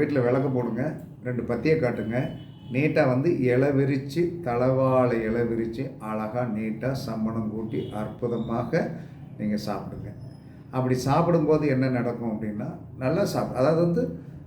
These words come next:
ரெண்டு நேரத்திற்கு விரதம் இருந்திருக்கோம் அப்படின்னு சொல்லிட்டு இருந்து இந்த மூணு நேரத்து சாப்பாடையும் சேர்த்து சாப்பிடக்கூடாது. அளவா சாப்பிடுங்க. அன்னைக்கு ஒரு நாளைக்கு வந்து என்ன சொல்றேன்னா வந்து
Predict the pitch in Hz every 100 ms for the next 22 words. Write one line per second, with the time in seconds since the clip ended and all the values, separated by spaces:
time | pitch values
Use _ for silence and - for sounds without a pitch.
0 | - - - 127 147 156 156 175 190 185
1 | 180 165 156 143 160 165 156 147 135 143
2 | 131 139 131 127 127 131 151 131 120 139
3 | 156 151 147 147 127 131 127 127 135 143
4 | 147 131 143 147 135 123 107 104 101 98
5 | 90 - - - 139 202 226 - 104 -
6 | - 120 131 131 143 170 175 185 220 214
7 | 180 151 147 135 131 113 104 107 110 110
8 | 117